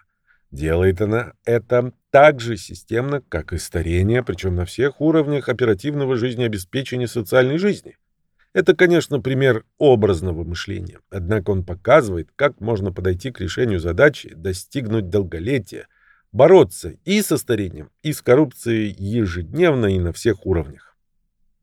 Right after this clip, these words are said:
В обществе, задача которого – достигнуть устойчивого развития во времени, где показатели ожидаемой продолжительности жизни и ее здоровой составляющей растут,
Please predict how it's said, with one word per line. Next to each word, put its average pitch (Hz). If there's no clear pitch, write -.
В 71
обществе, 98
задача 95
которого – 98
достигнуть 104
устойчивого 92
развития 113
во 82
времени, 135
где 98
показатели 110
ожидаемой 101
продолжительности 107
жизни 92
и 107
ее 113
здоровой 101
составляющей 107
растут, 113